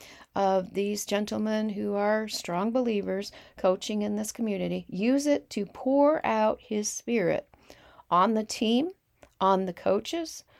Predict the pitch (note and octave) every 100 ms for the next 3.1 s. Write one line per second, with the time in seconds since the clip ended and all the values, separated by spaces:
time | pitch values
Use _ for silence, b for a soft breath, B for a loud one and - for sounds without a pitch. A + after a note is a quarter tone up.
0 | b - G3+ G#3+ G3 - - G3 G3+ A#3+
1 | E4+ b b b A3 B3 A3+ G#3+ F#3+ F#3
2 | F#3 G#3 A#3 B3 B3 A#3+ B3 C#4 B3+ -
3 | -